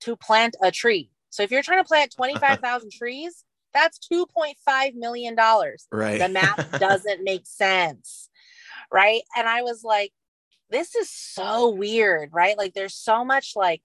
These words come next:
Speaker 1: shady stuff that happens in crypto and in N F T as well. And so we wanted to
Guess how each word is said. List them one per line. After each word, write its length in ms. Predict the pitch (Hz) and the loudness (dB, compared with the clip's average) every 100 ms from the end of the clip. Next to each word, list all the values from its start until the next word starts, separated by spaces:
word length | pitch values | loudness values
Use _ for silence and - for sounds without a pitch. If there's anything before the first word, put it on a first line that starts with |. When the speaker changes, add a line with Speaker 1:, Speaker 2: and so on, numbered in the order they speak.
| _ _ _ | _ _ _
Speaker 1:
shady 480 | - - 190 185 196 | -14 -8 -4 -4 -4
stuff 400 | 202 - 202 208 | -6 2 6 6
that 120 | - 131 | 4 -2
happens 720 | - 143 - 185 202 202 - | -4 -6 0 0 0 -8 -6
in 200 | 170 170 | -2 -2
crypto 580 | - 170 - 185 196 208 | -2 -4 0 4 6 8
and 140 | 185 | 6
in 100 | 160 | 2
N 140 | 156 156 | -6 -6
F 120 | 160 | -8
T 260 | - - 170 | -10 -6 -2
as 160 | 156 151 | -2 0
well. 460 | 147 147 202 269 - - - - - | 4 6 6 4 0 -16 -20 -18 -2
And 200 | 202 196 | 0 0
so 440 | - 196 185 180 - _ _ _ _ _ _ - 208 | 0 4 6 4 0 _ _ _ _ _ _ -18 -10
we 160 | 220 | -8
wanted 380 | 220 220 254 285 | 2 2 2 2
to 240 | 302 247 | 0 0